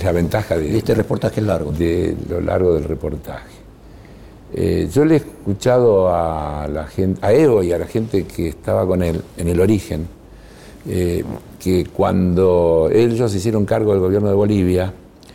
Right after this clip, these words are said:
Speaker 1: la explotación de sus recursos naturales estaba absolutamente en manos extranjeras y el Estado tenía una pequeña participación.
Speaker 2: Ellos invirtieron el orden.
Speaker 1: Ellos invirtieron el orden y no se fue nadie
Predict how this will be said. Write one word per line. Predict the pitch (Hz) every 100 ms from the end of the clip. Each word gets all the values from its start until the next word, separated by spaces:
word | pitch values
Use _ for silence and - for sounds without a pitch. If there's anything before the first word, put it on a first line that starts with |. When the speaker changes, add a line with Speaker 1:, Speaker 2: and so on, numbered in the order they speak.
| - - - -
Speaker 1:
la | 98
explotación | - 104 - 92 127 117
de | 98
sus | 90
recursos | 82 - 104 101
naturales | 92 85 101 95 85 92 - - - - - -
estaba | 98 - 113 107
absolutamente | 92 98 104 110 98 98 101 95
en | 85
manos | 95 95 87
extranjeras | 101 101 107 95 92 85 87 - - - - -
y | -
el | 98
Estado | 98 - 120 110
tenía | 107 104 110
una | 104 90
pequeña | 92 98 98 90
participación. | 85 82 80 - 73 80 - 65 - - - - -
Speaker 2:
Ellos | 123 113
invirtieron | 107 98 92 107 101
el | 82
orden. | - 135
Speaker 1:
Ellos | 135 113
invirtieron | 107 104 101 139 139 120
el | 113
orden | 110 90 87 95 98 - - - - - -
y | 113
no | 135
se | 131
fue | 110 113
nadie | 101 87 78 73